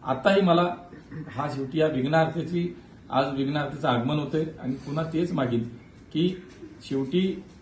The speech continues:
समाजावरती येणारी विघ्न दूर कर, समाजावरती येणारं विघ्न हे येणार नाही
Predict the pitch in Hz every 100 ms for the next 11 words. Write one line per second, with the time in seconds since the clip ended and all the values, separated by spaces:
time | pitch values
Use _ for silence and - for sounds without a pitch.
0 | - 135 147 170 185 180 175 180 160 156
1 | 151 143 135 143 131 135 - 120 120 -
2 | - - - - 135 170 175 175 170 190
3 | 185 - - 135 147 151 135 151 147 127
4 | 123 - - - - 143 151 - - -
5 | - - 123 120 139 185 156 123